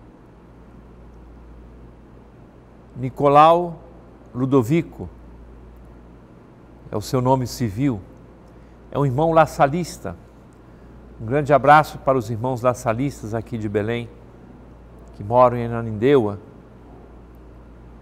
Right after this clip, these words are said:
por causa da canonização de São Salomão Lequerque. O Papa canonizou um jovem adolescente de quinze anos, mártir,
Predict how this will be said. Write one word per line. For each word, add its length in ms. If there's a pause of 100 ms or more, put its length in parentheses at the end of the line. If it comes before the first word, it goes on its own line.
(120)
por 100
causa 320
da 380 (100)
canonização 960 (600)
de 120
São 240
Salomão 460
Lequerque. 760 (1800)
O 80
Papa 540 (1120)
canonizou 760
um 160
jovem 520 (400)
adolescente 840
de 100
quinze 400
anos, 720 (680)
mártir, 600